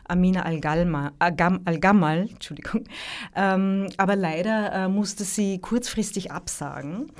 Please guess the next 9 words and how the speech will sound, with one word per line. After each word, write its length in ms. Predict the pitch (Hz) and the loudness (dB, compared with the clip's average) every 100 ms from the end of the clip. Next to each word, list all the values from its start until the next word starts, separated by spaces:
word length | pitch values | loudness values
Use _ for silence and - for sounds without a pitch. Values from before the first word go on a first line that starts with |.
| - - - - | -16 -16 -16 -10
Sie 260 | - 214 | -2 0
hat 260 | 175 - - | 0 -6 -2
uns, 420 | 240 254 247 - | 4 6 6 2
äh, 360 | - 202 196 - | 0 0 0 -2
schriftlich 680 | - 190 285 - 240 226 - | -2 0 0 -2 -2 -2 -4
die 120 | 214 | -8
Fragen 540 | - 160 151 180 190 | -6 -4 -2 0 -2
beantwortet, 1000 | 180 - 151 196 190 165 156 180 180 - - | -2 -4 -2 -4 -2 -2 -2 -4 -4 -6 -2
die, 380 | 180 180 175 | 0 0 -2